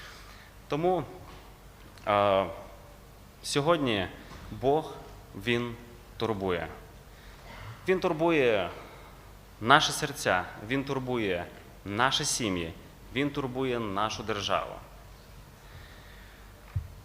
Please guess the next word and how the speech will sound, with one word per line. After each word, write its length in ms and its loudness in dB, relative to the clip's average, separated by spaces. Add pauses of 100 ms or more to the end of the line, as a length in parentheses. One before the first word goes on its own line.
(2000)
Бог 380 4